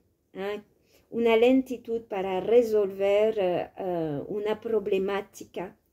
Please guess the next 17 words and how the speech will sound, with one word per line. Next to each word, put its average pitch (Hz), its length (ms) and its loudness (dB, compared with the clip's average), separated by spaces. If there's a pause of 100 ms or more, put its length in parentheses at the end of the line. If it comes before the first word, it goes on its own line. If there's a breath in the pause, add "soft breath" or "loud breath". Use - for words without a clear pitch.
(120)
tal 196 180 -4
vez 190 240 0
a 170 60 -4
nivel 175 280 0
económico 196 920 -2 (380)
o 190 80 -10
material, 185 720 0 (500 soft breath)
ehm, 196 640 2
una 233 320 0
lentitud 240 960 2 (200)
en 196 200 -8
tus - 260 -12
acciones 196 800 -2
por - 420 0
miedos 202 1000 0 (260)
de 180 200 0
perder, 180 600 2